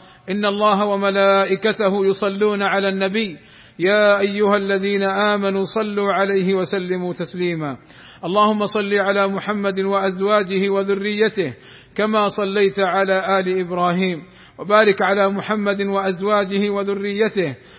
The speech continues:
كما باركت على آل إبراهيم إنك حميد مجيد.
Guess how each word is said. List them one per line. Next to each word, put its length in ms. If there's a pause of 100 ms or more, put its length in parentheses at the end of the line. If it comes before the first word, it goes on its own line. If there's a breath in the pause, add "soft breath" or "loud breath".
(140 loud breath)
كما 340
باركت 440
على 500
آل 220
إبراهيم 540
إنك 400
حميد 380
مجيد. 500